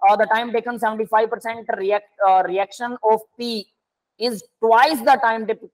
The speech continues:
taken fifty percent reaction of P, ठीक है, P को, पी का सेवेंटी फ़ाइव परसेंट, अब यहाँ पर ये आपको समझ में आ रहा होगा, पी क्यू से आर और एस बन रहा है, time taken for seventy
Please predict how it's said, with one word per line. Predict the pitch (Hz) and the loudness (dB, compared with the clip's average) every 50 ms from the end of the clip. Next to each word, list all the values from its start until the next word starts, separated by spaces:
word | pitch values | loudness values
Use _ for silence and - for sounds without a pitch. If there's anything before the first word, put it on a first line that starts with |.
| _ 202 | _ -8
taken | 208 - 240 247 233 | -8 -6 -6 -10 -8
fifty | - 240 233 220 - _ - 302 277 | -6 -6 -8 -8 -8 _ -6 -6 -4
percent | 214 262 247 - 240 233 226 | -4 -4 -4 -4 -4 -4 -4
reaction | - 220 214 208 202 - 208 202 | -2 0 0 -2 -2 -4 -8 -8
of | 196 - | -8 -8
P, | _ _ - 127 _ _ _ _ _ _ _ _ _ _ _ _ _ _ _ _ _ _ _ _ - | _ _ -20 -20 _ _ _ _ _ _ _ _ _ _ _ _ _ _ _ _ _ _ _ _ -8
ठीक | 185 190 214 240 | -4 4 6 6
है, | 226 170 135 - - - _ _ _ _ _ _ _ _ - | 6 6 4 -2 -12 -18 _ _ _ _ _ _ _ _ -2
P | 262 277 294 302 285 196 | 2 2 4 4 2 4
को, | 226 226 214 208 202 208 | 4 6 6 8 6 4
पी | 208 - - - 240 262 220 | 2 0 -10 -8 -8 -4 2
का | 269 269 262 | 2 2 4
सेवेंटी | - 247 226 233 233 233 254 - | 4 0 -4 -2 -4 -8 -8 -4
फ़ाइव | - 233 233 254 262 220 | 0 2 4 4 4 2
परसेंट, | 233 - - 185 160 147 139 147 - _ _ _ - - | -4 -4 -4 -6 -6 -6 -10 -14 -18 _ _ _ -4 -4
अब | 196 202 208 | -4 -2 -2
यहाँ | 196 175 208 220 | -2 0 0 2
पर | 214 240 233 | 2 2 2
ये | 233 233 | 4 2
आपको | 220 220 240 240 | 2 4 2 -2
समझ | 220 226 226 233 | -2 0 -4 -4
में | 226 233 226 | -2 2 2
आ | 220 | 4
रहा | 214 208 | 4 4
होगा, | 202 196 208 214 | 4 4 2 0
पी | 214 - - _ - 220 226 226 | -2 -4 -14 _ -12 -10 -10 -10
क्यू | 175 220 240 247 247 240 247 _ _ _ _ - | -8 -4 -4 -2 -2 -4 -6 _ _ _ _ -4
से | - 226 240 | -2 -2 0
आर | - 190 185 196 214 | 4 4 4 6 4
और | 220 220 | 4 4
एस | 214 214 180 | 2 2 2
बन | 190 202 202 | -2 -4 -4
रहा | 208 202 202 208 | -2 -2 -2 -2
है, | 208 _ _ _ _ _ _ _ - | -2 _ _ _ _ _ _ _ 0
time | 214 220 254 277 277 262 214 | 2 2 2 2 -2 0 0
taken | 240 226 - 254 262 247 | 0 0 0 -4 -6 -2
for | 208 240 254 247 | 2 2 2 2
seventy | - 247 233 233 240 247 254 | 2 -2 -4 -4 -6 -8 -8